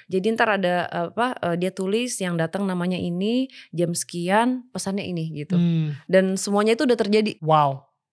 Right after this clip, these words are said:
Speaker 1: Jadi emang dari kecil mungkin kayak it's in the family
Speaker 2: Ya.
Speaker 1: gitu. Jadi pada saat aku pertama kali ngeliat juga kayak,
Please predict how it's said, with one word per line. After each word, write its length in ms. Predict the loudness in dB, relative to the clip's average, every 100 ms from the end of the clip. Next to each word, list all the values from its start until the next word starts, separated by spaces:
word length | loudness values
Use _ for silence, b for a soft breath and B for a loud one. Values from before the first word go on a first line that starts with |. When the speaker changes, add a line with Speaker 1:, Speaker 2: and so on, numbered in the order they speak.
| _ _
Speaker 1:
Jadi 320 | 2 4 4
emang 400 | 4 4 0 -4 _
dari 320 | -2 0 0
kecil 480 | -6 -6 0 2 2
mungkin 560 | 2 -2 -2 -2 -2 -2
kayak 320 | 0 2 0
it's 160 | -4 -2
in 160 | 0
the 80 | 0
family 560 | 2 0 0 -2 -4 -2
Speaker 2:
Ya. 280 | 0 0 -4
Speaker 1:
gitu. 380 | -10 -6 -4 -4
Jadi 320 | -4 -4 -2
pada 160 | -2 -2
saat 240 | -4 -6
aku 240 | -6 -10
pertama 320 | -6 -4 -4 -2
kali 160 | -2
ngeliat 300 | 0 -2 -2
juga 240 | -4 -6 -6
kayak, 400 | -4 -6 -8